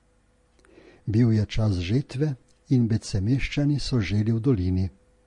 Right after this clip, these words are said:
In ko povzdignejo oči, Ogledajo skrinjo in se razvesele, da jo vidijo. Voz pa pride na njivo Becemeščana Jozueta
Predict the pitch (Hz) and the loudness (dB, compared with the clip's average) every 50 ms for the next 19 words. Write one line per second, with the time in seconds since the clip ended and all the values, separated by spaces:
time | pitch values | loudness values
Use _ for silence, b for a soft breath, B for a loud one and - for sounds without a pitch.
0 | _ _ _ _ _ _ _ _ _ _ _ _ b b b b b b b b | _ _ _ _ _ _ _ _ _ _ _ _ b b b b b b b b
1 | b b b 131 120 120 - - 117 - - 123 120 110 90 87 120 113 117 120 | b b b 0 2 2 2 0 -2 0 2 2 2 2 2 2 0 0 2 2
2 | 117 117 113 113 113 110 - - 131 131 147 143 113 - - b b b b b | 2 2 2 2 0 0 -2 0 2 2 2 2 -2 -8 -14 b b b b b
3 | b - 156 135 117 127 135 135 123 131 127 123 123 113 - - - - 131 151 | b 2 2 4 4 6 6 6 4 4 4 4 2 2 0 -4 -4 0 2 4
4 | 156 156 151 143 139 135 131 - - 143 131 131 135 120 104 127 127 - - 139 | 4 6 4 4 4 4 2 2 0 0 2 2 2 2 2 0 0 0 0 0
5 | 120 123 147 151 135 139 139 131 131 127 110 113 127 110 107 117 104 98 87 - | 2 2 2 2 2 2 2 4 4 4 4 2 0 2 2 2 2 2 0 -4
6 | - _ _ _ _ _ _ _ _ _ _ _ _ _ _ b b b b b | -10 _ _ _ _ _ _ _ _ _ _ _ _ _ _ b b b b b
7 | b b b b - 110 101 123 156 165 151 - - - - 127 110 - - 143 | b b b b -8 -2 2 4 4 4 2 0 -4 -2 0 0 0 0 0 0
8 | 147 139 127 135 123 120 117 110 117 143 151 131 135 120 107 117 104 - - - | 0 2 2 2 2 4 4 4 4 2 2 2 2 0 0 -2 -6 -6 -6 -4
9 | 113 101 117 143 143 - - - 131 123 117 107 107 110 110 92 90 104 101 123 | -2 0 0 2 0 0 0 0 0 0 2 2 2 0 0 -2 -2 -2 0 0
10 | 147 147 - - 139 127 | 0 0 -2 -4 -6 -6